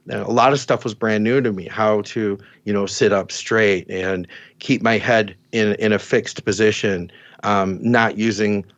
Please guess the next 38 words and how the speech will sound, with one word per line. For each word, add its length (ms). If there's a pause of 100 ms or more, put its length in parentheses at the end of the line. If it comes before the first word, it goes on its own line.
leverage 680
to, 420
to 260
move 320
a 80
weight, 420 (260)
but 120
actually 360
then 200
using 300
the 60
muscle. 480
And 100
then 100
that's 260
the 80
second 360
point 240
I 40
wanna 180
get 240
to 240
is, 300 (580)
you 140
know, 240
once 340
you 80
get 260
that 200
form 320
down, 220
the 80
next 320
thing 120
you 140
need 180
to 60
do 480